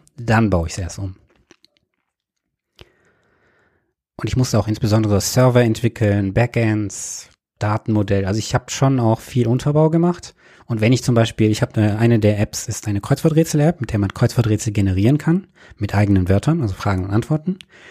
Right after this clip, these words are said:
Und da habe ich einen Algorithmus, der ein bisschen komplexer ist. Und für den Algorithmus musste ich natürlich Tests schreiben. Also das habe ich dann noch gemacht, weil Teile vom Algorithmus, die, wenn ich die nicht getestet habe, dann stürzt die am Ende beim Nutzer ab. Und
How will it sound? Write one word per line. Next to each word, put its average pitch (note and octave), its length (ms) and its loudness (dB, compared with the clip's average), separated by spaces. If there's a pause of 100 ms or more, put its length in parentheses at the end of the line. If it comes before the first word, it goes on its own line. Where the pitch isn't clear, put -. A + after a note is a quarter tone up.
(340)
Und G#2+ 140 -2
da A2 60 2
habe A2+ 120 2
ich G#2+ 100 0
einen G2+ 200 2
Algorithmus, A#2+ 580 0
der D#3 80 4
ein D3 40 -2
bisschen D3 200 0
komplexer D#3 500 0
ist. - 240 -4 (540)
Und A#2+ 160 2
für - 100 -2
den A2 160 2
Algorithmus A2 580 2
musste D#3 220 0
ich C#3+ 60 0
natürlich D3 260 0
Tests - 300 0
schreiben. F#2+ 320 -8
Also G#2 140 -6
das A2+ 120 -2
habe A#2+ 120 2
ich B2+ 60 0
dann C3 120 2
noch C#3+ 100 2
gemacht, E3 380 0
weil F#2+ 260 -6
Teile A2 240 0
vom B2 160 0
Algorithmus, A#2 560 0
die, A2+ 340 -4 (460)
wenn A2 80 -2
ich A2 80 -2
die B2 80 0
nicht A#2+ 140 0
getestet A#2+ 400 0
habe, D3+ 160 0
dann C#3+ 280 2
stürzt C3+ 300 0
die C#3 80 2
am C3+ 60 2
Ende C3+ 160 2
beim C3 100 4
Nutzer C3 300 0
ab. E3 200 -2
Und A#2 280 -2